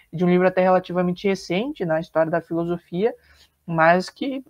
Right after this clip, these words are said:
assim, a gente falando de como as coisas evoluem, é um livro até antigo, né, tem aí, acho que vai fazer quarenta e poucos anos, não sei.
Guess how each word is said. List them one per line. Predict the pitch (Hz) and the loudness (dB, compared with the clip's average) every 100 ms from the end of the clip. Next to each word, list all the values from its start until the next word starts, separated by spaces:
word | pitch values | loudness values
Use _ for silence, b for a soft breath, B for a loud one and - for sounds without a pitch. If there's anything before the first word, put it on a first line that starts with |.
| - | -6
assim, | 180 - | -4 -2
a | 170 | -4
gente | 160 | -4
falando | - 156 160 165 165 | 0 2 2 0 -2
de | 160 | -4
como | - 175 | -2 -2
as | 180 | -2
coisas | - 170 | -4 -2
evoluem, | 170 165 165 160 202 | -2 -2 0 0 0
é | 214 | 0
um | |
livro | 214 214 | 0 -2
até | 208 208 | -2 -2
antigo, | 214 - 185 156 156 | -4 -4 -2 -2 -4
né, | 143 - _ - | -8 -12 _ -4
tem | 165 | -2
aí, | 165 | -2
acho | - | -4
que | 160 | -2
vai | 160 | 0
fazer | 165 156 160 | 0 -2 -2
quarenta | - 151 165 - 151 | 0 0 0 -2 -4
e | |
poucos | 147 160 - 185 | -4 -8 -8 -8
anos, | 147 151 - - | -8 -8 -12 -10
não | 156 | -10
sei. | 151 143 | -6 -8